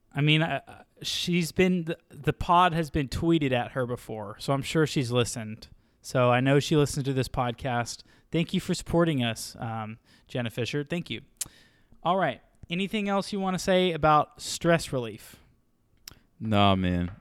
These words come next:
Speaker 2: I mean, I think we got two more episodes to get to. Let's get to it. Uh, I hate to do it, but let's get, let's get to it.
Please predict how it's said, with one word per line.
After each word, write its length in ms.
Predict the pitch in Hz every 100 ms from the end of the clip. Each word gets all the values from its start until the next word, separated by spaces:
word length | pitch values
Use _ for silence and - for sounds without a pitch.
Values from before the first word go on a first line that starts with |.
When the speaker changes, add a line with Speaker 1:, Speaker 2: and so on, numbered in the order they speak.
| -
Speaker 2:
I 100 | 98
mean, 440 | 101 95 95 92 - _ _ _ _ _ _ -
I 40 |
think 200 | 107 123
we 80 | 113
got 160 | 110 -
two 120 | 107
more 160 | 101
episodes 400 | 98 - 98 95
to 60 | 98
get 180 | 95 -
to. 220 | - 92
Let's 160 | 95 -
get 180 | 92 -
to 240 | 92 90
it. 120 | 85 - _ - -
Uh, 180 | 95 -
I 120 | 95
hate 160 | 139 -
to 80 | -
do 180 | 95
it, 160 | 87 -
but 100 | 90
let's 200 | 90 -
get, 220 | - 90
let's 160 | 90 -
get 180 | 101 90
to 160 | 92
it. 100 | 85